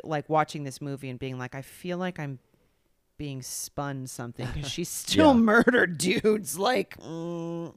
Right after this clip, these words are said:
Speaker 2: Yeah, but it was like she was always being attacked.
Speaker 1: Right.
Speaker 2: Like,
Speaker 1: Like, it
Speaker 2: that's
Speaker 1: was,
Speaker 2: why.
Speaker 1: she was victimized and she was defending
Speaker 2: Mm-hmm.
Speaker 1: herself. And also she was tormented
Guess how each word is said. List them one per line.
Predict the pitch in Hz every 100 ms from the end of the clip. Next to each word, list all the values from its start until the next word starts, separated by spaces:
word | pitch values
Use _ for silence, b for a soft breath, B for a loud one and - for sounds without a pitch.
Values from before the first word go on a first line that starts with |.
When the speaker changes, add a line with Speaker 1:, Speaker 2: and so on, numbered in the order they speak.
| -
Speaker 2:
Yeah, | 208
but | 156 170
it |
was | 160 139
like | 143 120
she | - - 202
was | 196 160 131
always | 127 139 131 123 110
being | - 113 104 92
attacked. | 85 120 98 78 - -
Speaker 1:
Right. | 196 - 85
Speaker 2:
Like, | 85 - -
Speaker 1:
Like, | 202 190 -
it | 120
Speaker 2:
that's | 98 92
Speaker 1:
was, |
Speaker 2:
why. | 101 85
Speaker 1:
she | 73
was | 175 151
victimized | 320 - 208 175 165 151 147 -
and | 151
she | -
was | 147
defending | 147 190 175 170
Speaker 2:
Mm-hmm. |
Speaker 1:
herself. | 147 151 151 139 131 123 139
And | 139
also | 156 -
she | 156 143
was | 139 -
tormented | 160 156 185 190 170 156 147